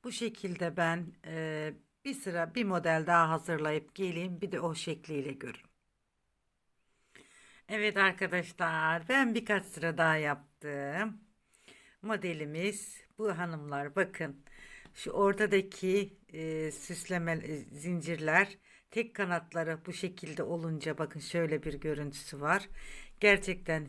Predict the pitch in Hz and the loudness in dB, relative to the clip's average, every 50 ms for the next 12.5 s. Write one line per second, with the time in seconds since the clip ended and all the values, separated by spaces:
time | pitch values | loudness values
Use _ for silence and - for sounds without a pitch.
0 | - - - - 190 175 180 - - - - - 160 170 190 180 - - 185 185 | -12 -12 -4 -2 -2 -2 -2 -6 -10 -10 -4 -2 0 0 0 -2 -6 -6 -4 -4
1 | 175 - - 180 165 - - 165 147 165 170 160 156 151 147 139 135 143 135 - | -4 -4 -6 -8 -8 -8 -10 -6 -2 0 2 2 2 0 -2 -2 -2 -4 -6 -8
2 | - - - - - - - - - - - - - - - 202 208 208 - 262 | -10 -18 -20 -20 -20 -20 -20 -20 -20 -20 -20 -20 -12 0 2 2 2 4 4 4
3 | 277 285 233 - 240 208 208 190 185 180 170 175 156 - 170 175 175 185 190 180 | 4 4 4 0 0 2 2 2 2 2 0 0 0 0 -2 -2 0 0 -2 -2
4 | - - 175 160 156 147 - 165 165 156 147 147 143 175 170 156 - 147 139 180 | -2 -2 -2 -2 -2 -2 -2 -2 -2 -2 -2 -6 -8 -8 -8 -6 -6 -2 4 6
5 | 180 190 202 185 165 165 160 160 165 160 147 156 151 143 - _ _ - - - | 6 6 6 4 2 0 0 0 0 -2 -2 -2 -4 -6 -8 _ _ -14 -12 -10
6 | 175 156 180 190 185 185 180 180 170 180 180 175 175 175 175 175 175 180 170 175 | -6 -2 2 2 2 2 2 0 0 2 2 4 4 4 4 2 0 -4 -4 -4
7 | 170 - 160 160 160 - 156 151 143 147 151 143 151 147 147 143 139 139 139 135 | -6 -6 -8 -6 -4 -2 -2 -2 -2 -2 -4 -4 -4 -4 -4 -4 -2 0 -2 -2
8 | 135 - - - - - - - - _ _ 147 160 180 180 180 196 214 190 220 | -2 -6 -14 -18 -16 -16 -16 -18 -18 _ _ -6 -4 -4 -4 -4 -4 -4 -2 -2
9 | 226 226 - - 190 180 170 160 147 139 143 151 147 - - - - _ - - | -4 -4 -4 -4 -2 -2 0 2 2 2 2 0 -6 -12 -20 -20 -20 _ -6 -6
10 | 208 208 208 226 247 240 - - 190 185 175 175 170 160 165 - - - 156 151 | -6 -4 -2 -4 -6 -6 -6 -6 -4 -4 -2 -2 -2 -4 -4 -8 -12 -8 -8 -6
11 | 156 156 - - - 208 196 202 - - 175 151 170 165 156 147 139 - 156 151 | -6 -8 -8 -10 -10 -10 -10 -10 -10 -10 -6 -2 0 2 2 2 0 -2 -2 -2
12 | 147 143 143 143 127 - 143 131 - | -2 -2 -4 -6 -4 -4 -6 -8 -8